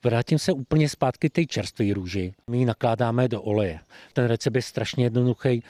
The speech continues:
Stačí si zahřát olej na nějakých padesát stupňů, do toho dát zase otrhaný květy a dát to zase do skleněné láhve a nechat to týden pracovat,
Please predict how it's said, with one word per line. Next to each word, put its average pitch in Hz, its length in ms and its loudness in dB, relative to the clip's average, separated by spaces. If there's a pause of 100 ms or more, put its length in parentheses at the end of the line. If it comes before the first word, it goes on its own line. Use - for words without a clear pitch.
Stačí - 340 -6
si 120 300 -6
zahřát 117 440 0
olej 113 180 2
na 107 80 -2
nějakých 107 380 -4
padesát 117 440 -2
stupňů, 127 600 0
do 120 120 -2
toho 120 180 2
dát 107 160 0
zase 101 200 -6
otrhaný 123 580 0
květy 135 500 2 (500)
a - 60 -8
dát 104 180 0
to - 80 0
zase 117 200 0
do 120 80 0
skleněné 127 480 0
láhve 113 340 0 (280)
a - 60 -6
nechat 117 280 -2 (100)
to 117 260 0 (260)
týden 117 540 0 (120)
pracovat, 139 520 0